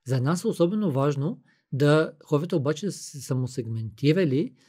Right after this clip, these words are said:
за да ние да може да им направим правилната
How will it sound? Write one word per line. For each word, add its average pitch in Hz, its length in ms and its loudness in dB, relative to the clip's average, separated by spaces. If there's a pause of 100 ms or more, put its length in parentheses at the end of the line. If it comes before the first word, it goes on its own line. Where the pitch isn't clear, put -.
(160)
за 180 120 0
да 175 100 4
ние 165 260 2
да 151 120 0
може 151 640 0
да 139 600 -2
им 143 160 0
направим 135 580 -2 (140)
правилната 139 1300 -2